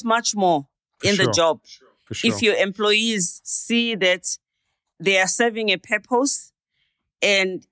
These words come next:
Speaker 1: that is appreciated, it helps them to propel. Also, throw them at the deep end
Speaker 2: Yeah.
Speaker 1: so that they can learn new skills. They
Speaker 2: Hmm.
Speaker 1: can swim,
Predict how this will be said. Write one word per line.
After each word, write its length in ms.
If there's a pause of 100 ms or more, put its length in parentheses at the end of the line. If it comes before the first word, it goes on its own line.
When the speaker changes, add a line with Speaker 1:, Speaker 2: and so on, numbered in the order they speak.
(120)
Speaker 1:
that 360
is 260
appreciated, 1040 (340)
it 180
helps 460
them 260
to 140
propel. 600 (420)
Also, 560
throw 240
them 200
at 140
the 100
deep 380
end 380 (220)
Speaker 2:
Yeah. 220
Speaker 1:
so 240
that 260
they 140
can 240
learn 360
new 200
skills. 560
They 120
Speaker 2:
Hmm. 120
Speaker 1:
can 220
swim, 400